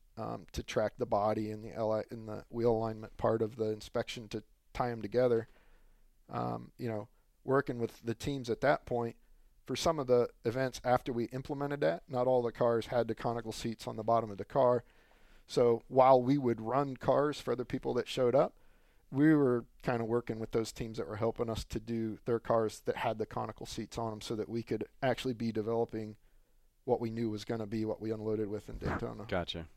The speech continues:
Speaker 2: gotcha. And so there was, uh, th-, I think that sort of speaks to this, this ownership that teams had in it, and that probably, I would think, helped the rollout process. And do I understand correctly, John, d-, did they, did some teams actually help in, in, I don't know, building parts or just help with the,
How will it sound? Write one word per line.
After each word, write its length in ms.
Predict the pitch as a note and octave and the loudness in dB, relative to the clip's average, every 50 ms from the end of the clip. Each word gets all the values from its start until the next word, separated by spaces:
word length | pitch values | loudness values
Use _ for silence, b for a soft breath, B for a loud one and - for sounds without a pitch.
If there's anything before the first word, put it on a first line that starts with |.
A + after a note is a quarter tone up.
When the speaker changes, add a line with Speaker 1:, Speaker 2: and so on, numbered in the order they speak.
| - - | -12 -6
Speaker 2:
gotcha. 320 | F#2+ F2+ F2 - F2 E2 - - - | -6 -6 -4 -6 -8 -10 -12 -10 -8
And 120 | G#2 G2+ | -4 2
so 140 | - C3 A#2+ | 4 4 6
there 120 | A#2 A2+ | 6 6
was, 440 | A#2+ C3 C3 B2+ A2+ G#2 - - E2+ - - | 8 8 8 8 6 2 -2 -4 -6 -6 -8
uh, 100 | A#1 - - | -8 -8 -4
th-, 120 | F2 F2 - | -4 -2 -2
I 80 | F2 F2 | 0 0
think 220 | F2 F#2 G2 - | -2 -2 0 2
that 180 | G2 F#2 - - | 2 2 2 0
sort 220 | - - G2 E2 | -6 -6 -6 -6
of 60 | - | -6
speaks 280 | - - F#2+ F2+ E2 - | -6 -4 -6 -6 -6 -6
to 120 | - G#2 E2 | -6 -4 -4
this, 200 | E2+ E2 - - | -4 -4 -6 -8
this 240 | - F2 F2+ - - | -6 -6 -6 -6 -4
ownership 560 | F2+ F#2+ G2 G2 F2+ - - F2 E2+ D#2+ - | -6 -4 -4 -4 -4 -2 0 0 0 -2 -2
that 200 | - - E2+ E2+ - _ - | -4 -4 -4 -4 -4 _ -12
teams 460 | - G#2 F#2 F2 E2+ E2+ D#2+ - - - - | -6 -4 -4 -4 -4 -4 -6 -8 -8 -8 -6
had 300 | F2 F2 F#2 F2+ F2 D#2 | 0 2 4 4 4 2
in 80 | D2+ C#2+ | -2 -4
it, 140 | D2+ E2 - | -6 -8 -8
and 80 | - | -8
that 120 | D2+ D#2 - | -10 -10 -6
probably, 340 | - F2+ D#2 D2+ D2+ D2+ - _ - - - | -6 -6 -6 -6 -8 -12 -12 _ -20 -20 -16
I 80 | D2 C#2 | -16 -14
would 120 | C2+ - | -14 -12
think, 180 | - D2+ C#2+ - | -12 -12 -10 -8
helped 200 | D#2+ D#2 - - | -8 -8 -8 -10
the 80 | D#2 | -10
rollout 380 | D#2 E2 E2 E2+ E2 D2+ - - | -8 -6 -2 -2 0 -2 -2 -2
process. 440 | - E2+ E2 - - E2+ D#2 - - B B B B B B | -2 -2 -2 -2 -2 -4 -6 -6 -10 B B B B B B
And 400 | B G#2+ G#2+ G#2+ - - - F#2+ | B 0 0 0 -2 -8 -8 -2
do 100 | F#2+ A2+ | 2 4
I 60 | B2+ D3 | 6 6
understand 320 | D#3 D#3+ - - D3 C#3+ | 4 4 2 0 0 0
correctly, 240 | - D#3+ D3 - C#3+ | 0 -2 -2 -2 -2
John, 180 | A#2 C#3 C3+ A#2 | 0 0 0 -2
d-, 140 | - - - | -2 -6 -4
did 160 | - G#2+ G2 | -4 2 6
they, 280 | C3 C3+ C#3+ C#3 C3 | 8 8 8 8 4
did 180 | A#2+ - - - | 0 -4 -6 -2
some 160 | - D#3+ E3 | -2 -2 -2
teams 200 | - F3+ C#3+ B2 | 0 -2 0 2
actually 280 | C3+ B2+ - - B2 G#2 | 2 2 2 0 -4 -4
help 340 | D#2+ F2+ G#2 G#2+ G#2 - - - | -2 -2 -2 -4 -4 -8 -10 -8
in, 320 | G2 G2 F2+ F2+ F#2 - - - | -8 -8 -8 -10 -12 -14 -10 -4
in, 400 | - F2+ F2+ F2 E2+ D#2+ D#2 D2 - _ _ _ - - - _ - - | -4 -4 -2 -4 -6 -10 -12 -14 -18 _ _ _ -20 -20 -20 _ -18 -14
I 40 | E2+ | -14
don't 60 | D2 | -12
know, 240 | C2+ B1 - - - - - _ - | -14 -14 -18 -20 -20 -20 -18 _ -6
building 340 | F2+ F#2 G2 G2 E2 D2 | -4 -2 -2 -2 -4 -6
parts 460 | - - E2+ E2+ G2 A2 - - - - | -6 -4 -2 -2 -2 -2 -4 -8 -8 -6
or 100 | D#2 D2+ | -6 -6
just 240 | C#2+ E2 - - | -6 -8 -8 -6
help 240 | F2 F2+ F#2 F2 - | -4 -4 -4 -4 -6
with 140 | F2+ - - | -8 -8 -6
the, 260 | - E2 D#2+ D2+ C#2+ | -4 -4 -4 -4 -6